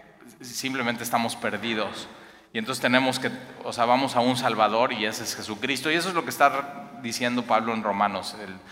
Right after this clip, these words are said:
está hablando de Jesús, de, de esa historia. Y entonces, eh, e-, es muy importante este entendimiento. No hay diferencia.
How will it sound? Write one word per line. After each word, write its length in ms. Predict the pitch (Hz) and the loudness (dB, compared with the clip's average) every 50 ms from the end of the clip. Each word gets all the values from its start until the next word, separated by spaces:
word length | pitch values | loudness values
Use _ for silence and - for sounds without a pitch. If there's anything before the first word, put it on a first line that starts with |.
| - - - - _ _ - | -20 -20 -20 -20 _ _ -16
está 220 | - - - 123 | -12 -2 0 0
hablando 280 | 117 123 120 120 123 117 | 2 2 2 2 2 0
de 80 | 107 | 0
Jesús, 580 | - 120 101 - - 131 127 123 113 - - - | 0 -2 -4 -4 -4 -4 -4 -4 -4 -6 -6 -4
de, 280 | 113 107 104 104 107 - - - | -2 -2 -2 -2 -6 -10 -10 -6
de 140 | 110 110 113 | -4 -2 -2
esa 160 | 120 120 139 | -2 -2 -2
historia. 580 | 123 113 - - - 127 120 117 110 107 95 90 - - - - - - - - - - | -4 -4 -2 0 0 0 2 2 0 -2 -2 -4 -8 -12 -16 -16 -16 -16 -18 -18 -14 -2
Y 100 | - 127 | 0 0
entonces, 600 | 139 143 - 175 180 175 180 185 185 - - - - | 2 2 0 0 0 0 0 -2 -2 -4 -6 -6 -2
eh, 760 | - 135 131 123 123 123 - - - - - - - - - - | 0 2 2 2 0 -2 -4 -10 -14 -16 -18 -18 -20 -20 -4 0
e-, 160 | 165 165 180 - | 0 0 2 2
es 100 | 180 180 | 2 2
muy 160 | 196 202 208 | 2 2 2
importante 500 | 196 160 151 143 143 160 160 160 175 165 | 0 0 -2 2 4 4 4 6 6 4
este 200 | 151 147 - - | 4 4 2 -2
entendimiento. 600 | 156 147 127 131 127 123 123 123 127 127 123 117 | -2 -2 0 0 2 2 4 4 4 4 4 2
No 280 | 117 127 135 135 147 151 | 2 2 2 6 6 8
hay 100 | 160 165 | 8 6
diferencia. 720 | 160 160 - - 127 117 117 120 123 120 104 85 - | 2 -2 -2 0 2 2 2 0 0 -4 -6 -6 -8